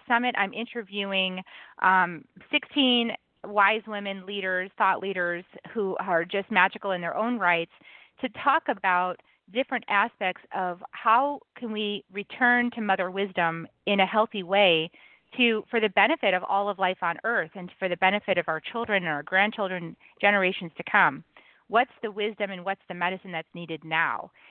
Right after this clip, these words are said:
And so each of these women is bringing their perspective on that, which is really powerful. So the summit is called The Return of Mother Wisdom, Mending the Sacred Hoop.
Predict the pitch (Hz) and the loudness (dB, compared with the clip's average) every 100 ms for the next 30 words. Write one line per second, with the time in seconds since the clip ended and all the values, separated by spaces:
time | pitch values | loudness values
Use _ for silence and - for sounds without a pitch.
0 | _ 170 180 190 185 254 277 233 214 208 | _ -6 -4 -4 -4 -4 -4 -4 -4 -2
1 | 202 190 170 - 202 226 208 190 180 - | -2 -2 -6 -4 2 6 6 4 2 0
2 | 165 - 285 202 170 160 165 156 156 180 | -2 2 2 2 2 2 4 4 2 -4
3 | 175 165 190 226 233 175 196 175 151 - | -10 -12 -6 0 0 0 4 4 4 -2
4 | - - - - - _ 233 226 - 262 | -8 -8 -10 -20 -20 _ 4 4 4 2
5 | 269 220 - - 214 196 190 185 196 - | 4 0 -4 2 4 4 0 -6 -10 -6
6 | 254 240 202 196 190 185 185 - 180 175 | -4 -2 -2 -2 -2 -4 -8 -2 -2 -2
7 | - 185 190 233 226 226 208 185 - 185 | -8 0 2 4 2 0 0 -4 -2 -4
8 | - 175 170 233 175 | -4 -8 -6 -4 -4